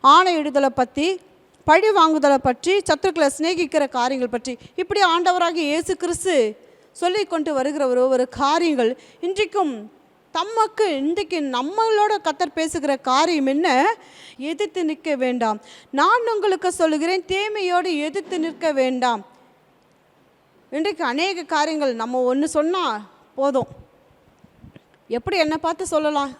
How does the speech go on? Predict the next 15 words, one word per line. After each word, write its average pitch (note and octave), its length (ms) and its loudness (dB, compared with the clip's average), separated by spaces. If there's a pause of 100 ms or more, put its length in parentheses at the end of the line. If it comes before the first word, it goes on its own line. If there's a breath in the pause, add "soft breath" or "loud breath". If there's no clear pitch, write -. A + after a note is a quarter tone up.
அவங்க D4 300 -2
என்ன E4+ 180 -4
சொல்லலாம்?" D#4 440 -2 (420 soft breath)
அப்படின்னு B3+ 180 -2
நமக்கு B3 420 -4
கோபம் E4 600 0
வந்துடுது. B3 520 -4 (420 soft breath)
ஆனா C#4+ 140 -4
இயேசு F4 420 -4
சொல்லுகிற D4+ 420 -4
காரியம், C#4 420 -2 (120)
"தீமையோடு E4+ 720 -2
எதிர்த்து D#4 380 -6
நிற்க D4+ 340 -6
வேண்டாம், A#3 480 -6